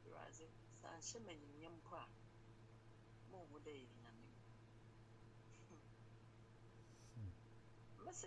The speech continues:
Speaker 1: yɛaba no a, menye sister yi abedu fie no wa.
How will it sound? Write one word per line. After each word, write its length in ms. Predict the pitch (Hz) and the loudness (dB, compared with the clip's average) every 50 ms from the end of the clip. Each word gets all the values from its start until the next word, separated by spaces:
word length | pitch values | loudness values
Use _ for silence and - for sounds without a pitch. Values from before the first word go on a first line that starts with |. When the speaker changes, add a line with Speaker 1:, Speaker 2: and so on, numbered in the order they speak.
| 180 | 8
Speaker 1:
yɛaba 380 | 190 214 269 277 254 196 185 180 180 | 8 10 10 10 10 10 8 6 6
no 80 | 190 | 8
a, 120 | 175 147 - - - - - - - - - - - - - - - - - - - - - - - 160 | 6 6 6 4 0 -2 -2 -4 -4 -4 -4 -4 -4 -4 -4 -2 -2 -2 -2 -2 -4 -4 -4 -2 0 2
menye 240 | 175 185 214 226 | 4 6 6 6
sister 340 | 233 - 240 240 - - 170 | 6 6 6 4 4 4 4
yi 140 | 160 160 160 | 2 4 4
abedu 300 | 160 156 160 160 156 165 | 4 4 4 2 2 0
fie 240 | 160 - - 131 131 | 0 0 0 0 0
no 240 | 123 127 127 127 120 | 0 0 0 0 -2
wa. 80 | 101 | -2